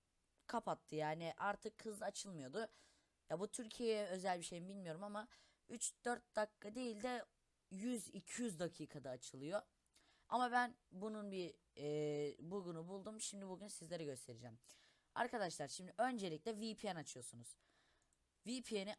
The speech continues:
açıyorsunuz. Ben Avrupa yaptım daha hızlı olsun diye. E, Avrupa yapabilirsiniz yani. Buradan geliyorsunuz.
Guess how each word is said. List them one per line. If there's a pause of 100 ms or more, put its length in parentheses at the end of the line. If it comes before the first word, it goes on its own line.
(120)
açıyorsunuz.
Ben
Avrupa
yaptım
daha
hızlı
olsun
diye. (680)
E, (1000)
Avrupa
yapabilirsiniz
yani. (380)
Buradan
geliyorsunuz.